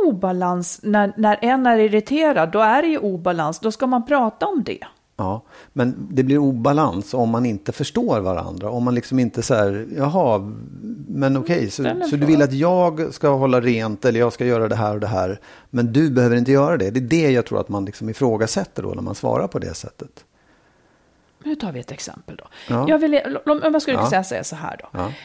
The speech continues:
Speaker 1: Jag vill inte att du slänger filtarna på golvet när
Speaker 2: Ja.
Speaker 1: du reser dig.
Speaker 2: Ja.
Speaker 1: Då har du ju inte det, då kan du inte du säga, "Ja, men jag trodde vi gjorde
Speaker 2: Nej.
Speaker 1: så här i hemmet."
Speaker 2: Nej, för det,
Speaker 1: Men,
Speaker 2: nej,
Speaker 1: men
Speaker 2: det
Speaker 1: om
Speaker 2: vet jag.
Speaker 1: jag, eh, när jag skulle vilja säga en sån sak till dig,
Speaker 2: Mm.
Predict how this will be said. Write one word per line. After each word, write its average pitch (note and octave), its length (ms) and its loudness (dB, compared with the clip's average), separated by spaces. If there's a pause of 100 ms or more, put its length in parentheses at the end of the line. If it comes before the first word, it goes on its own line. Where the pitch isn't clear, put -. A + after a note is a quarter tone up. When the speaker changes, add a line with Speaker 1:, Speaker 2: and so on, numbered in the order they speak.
(140)
Speaker 1:
Jag D4+ 360 4
vill G#3 220 0
inte F3+ 260 0
att D#3 140 -6
du D#3 140 -4
slänger C#3 440 -8
filtarna A#3 640 -2
på D4 120 -2
golvet D#4+ 600 -2
när - 100 -10
Speaker 2:
Ja. G#2+ 180 -2
Speaker 1:
du C#3 60 -6
reser - 260 -12
dig. - 240 -12 (200)
Speaker 2:
Ja. C#3+ 240 -2 (180)
Speaker 1:
Då F4 100 2
har C4+ 220 4
du A#3 60 2
ju G#3 140 2
inte F3+ 220 -2
det, F3 160 2
då A#3 100 -2
kan D4 160 0
du A3+ 60 2
inte F#3 160 0
du E3+ 120 -4
säga, D#3+ 280 0
"Ja, F3+ 80 0
men F3 120 0
jag F3 100 0
trodde F#3+ 200 -2
vi G3 100 0
gjorde F#3+ 220 -2
Speaker 2:
Nej. G#3+ 80 2
Speaker 1:
så B2+ 140 -4
här - 180 -8
i - 20 -6
hemmet." - 360 -10
Speaker 2:
Nej, D#3 200 2
för F3 140 -6
det, F3+ 220 0
Speaker 1:
Men, C4+ 140 4
Speaker 2:
nej, F#3+ 100 2
Speaker 1:
men C#4+ 140 4
Speaker 2:
det D4 60 4
Speaker 1:
om D4 60 4
Speaker 2:
vet C#4 100 0
jag. F4+ 100 4 (680)
Speaker 1:
jag, C#4 100 -2
eh, - 40 -8 (200)
när C#4 280 2
jag D#4+ 320 2
skulle B3+ 220 0
vilja A#3+ 180 2
säga B3+ 440 0
en E3+ 80 -2
sån - 240 -8
sak - 280 -14
till - 100 -12
dig, - 160 -8
Speaker 2:
Mm. E3 140 -10